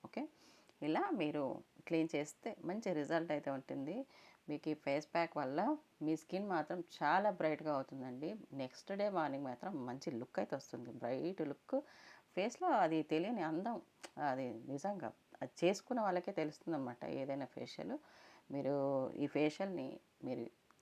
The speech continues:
చేసిన తర్వాత ఎట్లా వచ్చింది అనేది నాకు వీడియో కింద కామెంట్ చేయండి. ఓకే, ఎందుకంటే నేను కూడా తెలుసుకోవాలి కదా, మీరు చేసిన తర్వాత మీ రిజల్ట్ ఏంటిది, మీ హ్యాపీనెస్ ఏంటి అనేది నేను తెలుసుకోవాలి కాబట్టి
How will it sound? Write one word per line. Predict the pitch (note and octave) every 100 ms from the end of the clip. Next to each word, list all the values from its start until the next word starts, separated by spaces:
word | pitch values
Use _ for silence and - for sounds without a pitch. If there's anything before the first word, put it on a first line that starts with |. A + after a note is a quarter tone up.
| -
చేసిన | E3 E3+ F3
తర్వాత | E3+ D3+ C#3+ - -
ఎట్లా | C#3+ - - F3+
వచ్చింది | D3+ - E3+ D#3 D3+
అనేది | C3 C3 D#3+
నాకు | D#3+ C3 C#3
వీడియో | C3 C#3
కింద | - D3 C#3+
కామెంట్ | C#3 B2 C3+ C3
చేయండి. | C3 A#2+ A#2+ D3 - - - - - -
ఓకే, | C3+ E3
ఎందుకంటే | D#3+ F3 F3 E3+ A3+
నేను | F3+ F3+ G#3
కూడా | A#3 G#3
తెలుసుకోవాలి | E3 D#3 - E3 C3+
కదా, | C3
మీరు | D#3+ D3 D3
చేసిన | D3+ D#3+ E3 E3+
తర్వాత | E3+ D#3 -
మీ | F3 D3+
రిజల్ట్ | C#3 C#3 D#3+ E3 D#3
ఏంటిది, | D3 D3 D3 D3+
మీ | D3+ C#3+
హ్యాపీనెస్ | C3+ C3+ F3 D#3+ C#3+
ఏంటి | C#3+ C#3
అనేది | C#3+ D#3
నేను | C3+
తెలుసుకోవాలి | B2+ B2+ - C3
కాబట్టి | B2+ B2+ C3 D#4+